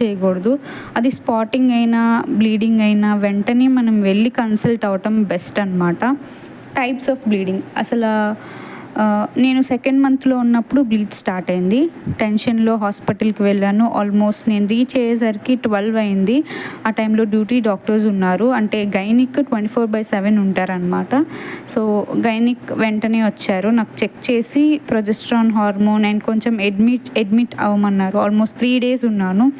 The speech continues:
ఆ, this might be a threatened miscarriage. రేపొద్దున్న నేను స్కాన్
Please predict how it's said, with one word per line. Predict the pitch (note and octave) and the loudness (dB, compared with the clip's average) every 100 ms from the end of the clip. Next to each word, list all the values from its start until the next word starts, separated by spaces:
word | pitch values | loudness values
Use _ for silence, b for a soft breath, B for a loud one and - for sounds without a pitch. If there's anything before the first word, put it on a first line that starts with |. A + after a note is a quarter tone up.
| B B B B B - - | B B B B B -10 -2
ఆ, | G#3+ A3 A3 - - - C4+ | 0 0 0 -4 -12 -12 -4
this | A#3 C4+ | -2 0
might | C4+ B3 B3 | 0 0 0
be | A#3 C#4 D4 | 2 2 2
a | |
threatened | C#4 - A3 B3 B3+ | 0 -2 -2 2 2
miscarriage. | A#3 - - A3+ G#3+ A#3+ D#4+ - - B B B A3 | 2 -2 -4 -2 0 0 0 -4 -10 B B B -2
రేపొద్దున్న | A#3 - A3+ G3+ B3+ C4+ C#4+ | -2 0 -2 0 0 2 2
నేను | C#4 A#3+ | 2 2
స్కాన్ | A#3+ - A3 A3 B3+ | 0 -2 -2 2 2